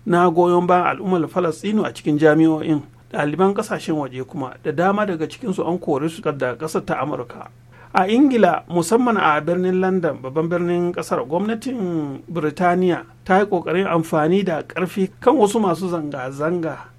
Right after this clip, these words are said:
ɗaliban jami'o'i ko malamansu,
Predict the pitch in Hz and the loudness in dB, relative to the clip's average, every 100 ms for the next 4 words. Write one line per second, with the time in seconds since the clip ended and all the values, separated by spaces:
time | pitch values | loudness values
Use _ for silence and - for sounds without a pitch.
0 | - 185 156 147 175 190 196 196 202 196 | -10 -6 -4 0 0 4 4 4 2 0
1 | 185 185 190 196 220 202 156 139 143 151 | 2 0 -2 2 4 4 2 0 -2 -4
2 | - 196 | -6 -12